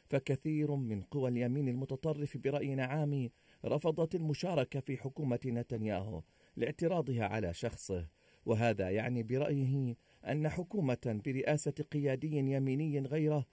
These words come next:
ستحظى بدعم كل قوى اليمين، وعليه سيكون من السهل لحكومة من هذا التيار الأكثر تشدداً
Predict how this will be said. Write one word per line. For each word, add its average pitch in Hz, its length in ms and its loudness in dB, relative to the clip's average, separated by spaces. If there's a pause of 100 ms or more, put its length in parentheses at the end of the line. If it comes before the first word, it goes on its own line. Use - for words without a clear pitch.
ستحظى 139 640 0
بدعم 147 520 -2
كل 180 320 -2
قوى 151 300 0
اليمين، 110 600 -2 (340)
وعليه 127 560 0 (300)
سيكون 104 540 0
من 92 140 -2
السهل 120 540 -2
لحكومة 135 540 -2
من 123 240 -2
هذا 139 240 0
التيار 135 440 0
الأكثر - 440 -2
تشدداً 135 760 0